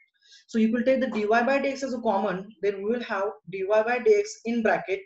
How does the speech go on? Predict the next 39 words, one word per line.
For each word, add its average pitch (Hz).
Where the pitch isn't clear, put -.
one 240
minus 214
Q 208
square 240
T 220
by 175
G 170
A 135
cube. -
One 190
will 220
be 220
there 214
for 190
D 160
Y 156
by 185
D 202
X 226
and 185
minus 208
Q 202
square 214
T 202
by 220
G 175
A 175
cube 175
will 196
be 175
there 214
for 147
this 143
term. 131
So 247
ultimately 269
we 254
will 233
have 165